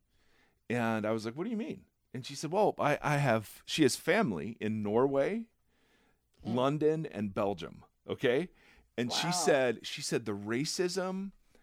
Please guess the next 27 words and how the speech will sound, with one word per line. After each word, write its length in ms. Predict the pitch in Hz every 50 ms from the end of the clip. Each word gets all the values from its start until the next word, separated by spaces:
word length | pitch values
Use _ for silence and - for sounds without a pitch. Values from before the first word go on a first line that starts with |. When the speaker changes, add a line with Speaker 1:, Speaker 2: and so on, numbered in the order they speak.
| _ _ _
Speaker 1:
in 200 | 131 127 120 117
Europe 600 | 110 104 107 110 120 131 123 98 - - _ - - - - _ _ _ _ _ _ _ _ _ _ -
against, 600 | 104 110 98 - - 120 131 135 151 156 - -
I 40 | 131
mean, 240 | 135 127 113 98 - _ _ _ -
it's, 300 | - 135 - - - - - 110 -
you 180 | 123 127 143
can't 260 | - - 170 135 104 -
get 240 | 127 - 90 - -
jobs. 760 | - 113 98 98 95 98 113 127 165 170 196 - - - - _ _ _ _ _ _ _ -
Peep 280 | - 156 170 165 - -
taxis 500 | - 143 135 135 143 - - 156 151 -
Speaker 2:
Mm. 40 | -
Speaker 1:
won't 180 | 120 107 -
pick 240 | - - 117 - -
you 160 | 98 92 - - _
up. 380 | - 92 101 - - - - - _ _ _ _ _ _ _ _ _
Like, 320 | 113 127 135 135 - - _ _
she 180 | - - 170 165
just 220 | 180 202 180 -
said 160 | - 175 135
it's 240 | 127 120 107 - - - _ _ -
unbelievable. 1300 | 147 156 156 156 160 165 165 170 160 - - - 92 120 117 113 113 120 120 123 120 117 104 85 85 87
But 160 | 85 98 95 -
she 120 | - 135
said, 220 | - - 139 110 110
"Here, 800 | - - - 233 262 277 226 139 101 85 76 69 87 135 180